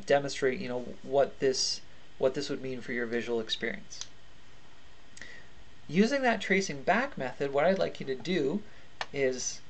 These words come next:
um, in a moment, pause the video and see if you can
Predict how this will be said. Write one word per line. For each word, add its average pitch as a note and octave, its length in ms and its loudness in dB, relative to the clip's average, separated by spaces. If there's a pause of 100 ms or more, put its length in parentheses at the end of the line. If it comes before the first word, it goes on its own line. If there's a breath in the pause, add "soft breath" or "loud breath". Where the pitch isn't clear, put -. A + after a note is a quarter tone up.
um, B2 360 -2
in C3 120 -4
a C3 60 -4
moment, C#3+ 340 0
pause G3 360 6
the A3+ 80 2
video D#3 520 4 (340 loud breath)
and D3 160 -2
see C4+ 360 2
if D4+ 160 -2
you A#3 80 2
can F3 320 2